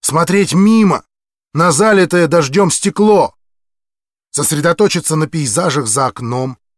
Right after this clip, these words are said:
давно уже деревенских, ибо далеко позади остались невзрачные домишки, и вокзал под нахлобученной шапкой сизых туч, и пустые городские шоссе, и узкие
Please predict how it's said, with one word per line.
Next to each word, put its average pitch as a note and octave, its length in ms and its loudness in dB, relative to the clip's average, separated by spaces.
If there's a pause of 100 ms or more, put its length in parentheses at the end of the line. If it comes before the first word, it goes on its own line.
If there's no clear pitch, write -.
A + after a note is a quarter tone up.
(340)
давно A#2+ 360 -2
уже C3+ 140 -4
деревенских, C3 840 -4
ибо G2+ 140 -14
далеко C3+ 420 -4
позади F#3 580 -4
остались B2 520 -8
невзрачные B2+ 600 -8
домишки, B2+ 600 -4 (300)
и C#3+ 100 -2
вокзал D3+ 520 0
под B2+ 200 -10
нахлобученной C#3+ 800 -4
шапкой E3+ 460 -4
сизых E3 460 -6
туч, - 480 -6 (260)
и D#3 80 -2
пустые G#3 480 0
городские F#3+ 640 0
шоссе, F#3+ 680 -2 (200)
и G#3 100 2
узкие A3+ 540 2